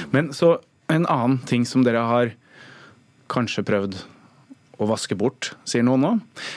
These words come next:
Kritikken mot pampeveldet. Gamle formuleringer. Eh,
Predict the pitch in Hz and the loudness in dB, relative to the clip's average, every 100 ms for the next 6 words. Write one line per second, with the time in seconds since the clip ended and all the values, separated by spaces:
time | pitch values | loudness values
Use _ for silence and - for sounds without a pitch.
0 | - 165 175 - - - 143 147 131 - | -4 -2 -2 -4 -6 0 2 4 2 0
1 | - 135 98 95 92 92 123 135 - - | -2 -2 -2 -4 -2 -2 0 -2 -6 -20
2 | - - - - - - 131 135 110 135 | -20 -20 -20 -20 -14 -2 0 2 2 4
3 | 131 135 110 113 131 107 - _ - - | 4 4 2 0 0 -2 -14 _ -20 -20
4 | - - _ - 131 | -20 -20 _ -2 -2